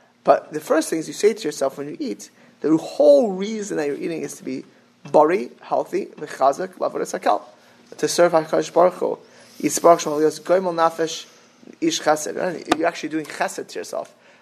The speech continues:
Imagine you have a, you have a, you have a person, sometimes my kids, they come home from school, they're, like, so drained. Like, you know, my wife, I see when she feeds the kids, it's like, it's such a chesed.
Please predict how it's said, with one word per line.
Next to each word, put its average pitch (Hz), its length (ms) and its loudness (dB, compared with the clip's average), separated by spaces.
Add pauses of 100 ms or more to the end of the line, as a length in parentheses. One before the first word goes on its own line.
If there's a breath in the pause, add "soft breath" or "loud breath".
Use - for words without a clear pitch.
Imagine 214 400 2 (280 soft breath)
you 170 100 -2
have 160 160 4
a, - 60 -10
you 160 80 0
have 147 100 -4
a, - 60 -6
you 170 100 0
have - 20 2
a 151 60 0
person, 151 640 -4
sometimes 151 360 -4
my - 120 -6
kids, - 340 -2
they - 60 -8
come - 180 -8
home 139 140 -2
from - 160 -12
school, 160 440 2 (600 loud breath)
they're, 120 100 0
like, 120 140 6
so 165 220 6
drained. 135 520 4 (100)
Like, - 320 -4
you 139 60 -10
know, 139 120 -4
my 139 100 2
wife, 160 160 4
I 143 60 2
see - 120 -4
when 156 80 0
she 147 140 -4
feeds 180 240 2
the 175 100 -4
kids, 160 440 6 (340 soft breath)
it's - 100 -16
like, 143 80 -6
it's 139 80 -12
such - 140 0
a 175 40 10
chesed. - 480 2